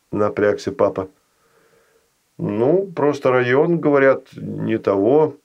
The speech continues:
ветра не в ту сторону и железная дорога», невинно ответил Филат. «Железная дорога особо не шумит, а хлебозавод, э, пахнет очень вкусно.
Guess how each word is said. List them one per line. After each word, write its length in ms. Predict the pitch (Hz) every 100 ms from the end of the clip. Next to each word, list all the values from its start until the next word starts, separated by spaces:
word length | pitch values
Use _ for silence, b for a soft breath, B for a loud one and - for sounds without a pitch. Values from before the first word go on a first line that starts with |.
| _ _ _ _ _ _ _
ветра 640 | 87 117 113 107 123 151
не 180 | 156 143
в 100 | 135
ту 140 | 139 127
сторону 560 | - 131 120 117 113 _ _ _ _ _ -
и 280 | 120 117 113
железная 640 | 104 135 143 127 110 107
дорога», 600 | 104 101 110 135 135 - _ _ _ _
невинно 640 | 95 104 98 110 104 104
ответил 420 | 101 107 101 101 101
Филат. 400 | 107 104 95 - _ _ _ _ _ _ _ _ _ _ _ 165 -
«Железная 720 | - 127 147 151 117 110 98
дорога 680 | 90 85 92 127 127 110 85
особо 480 | - 95 95 104
не 180 | 95 87
шумит, 640 | 85 95 85 101 143 147 110
а 300 | 92 85 80
хлебозавод, 960 | 104 98 87 87 92 87 113 - - b b b b
э, 160 | - 87 87
пахнет 480 | - 85 - - -
очень 280 | 117 - -
вкусно. 520 | - 90 - 95